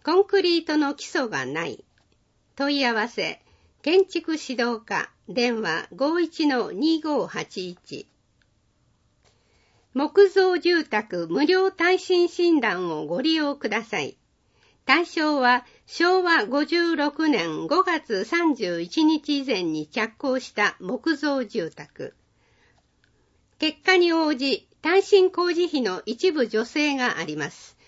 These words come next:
補助の条件など、詳細はお問い合わせください。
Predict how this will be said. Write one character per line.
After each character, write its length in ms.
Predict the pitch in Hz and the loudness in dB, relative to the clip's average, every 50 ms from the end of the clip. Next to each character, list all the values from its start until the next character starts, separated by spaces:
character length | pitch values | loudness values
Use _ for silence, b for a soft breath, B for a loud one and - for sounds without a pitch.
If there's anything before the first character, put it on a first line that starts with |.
| b b b b b b | b b b b b b
補 120 | - 370 | -2 0
助 180 | 392 392 392 349 | 2 4 4 4
の 200 | 302 247 220 214 | 4 2 2 2
条 220 | 220 285 302 330 | 2 2 0 0
件 300 | 320 - 359 320 269 233 | 0 -2 -2 0 0 0
な 160 | 233 233 240 | 0 0 0
ど、 260 | 214 190 160 151 - _ _ _ _ | 0 -2 -6 -6 -8 _ _ _ _
詳 300 | - - 320 339 359 359 | -8 -2 -2 0 0 0
細 320 | - - 339 320 311 285 | -2 -2 -2 -2 0 0
は 260 | 277 262 247 214 151 | 0 0 0 0 -2
お 80 | 180 240 | -4 -4
問 300 | 226 - 311 320 294 285 | -2 -2 -2 0 0 0
い 40 | 285 | -2
合 60 | 269 | -2
わ 140 | 247 247 247 | -2 -4 -4
せ 180 | - 233 220 | -4 -6 -6
く 140 | 220 - 175 | -6 -6 -10
だ 100 | - 214 | -10 -10
さ 220 | 196 - - 143 | -10 -8 -6 -4
い。 200 | 147 139 - - | -4 -6 -8 -10